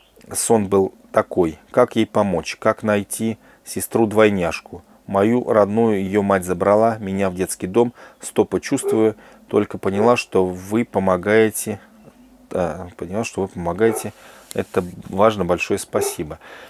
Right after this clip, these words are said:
Ну, видите, вы занимались родовой практикой, у вас, как я понимаю, это род дает вот эти видения. Так часто бывает, когда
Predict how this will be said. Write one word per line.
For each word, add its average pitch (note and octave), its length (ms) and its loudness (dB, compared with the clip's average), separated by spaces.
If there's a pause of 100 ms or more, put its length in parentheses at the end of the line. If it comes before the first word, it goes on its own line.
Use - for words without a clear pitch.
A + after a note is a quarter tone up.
(300)
Ну, C#3+ 220 4
видите, C#3 240 4
вы A#2 80 6
занимались A2+ 500 4
родовой G#2 320 4
практикой, - 500 2
у F2+ 40 6
вас, - 320 4
как G2 220 -4
я F#2 60 -2
понимаю, G2+ 400 0 (100)
это - 360 -2 (360)
род C3+ 480 6
дает G#2 360 4
вот G#2 140 2
эти G#2+ 180 2
видения. G2+ 460 -2
Так - 180 4
часто - 300 2
бывает, G#2 500 4
когда F#2 360 0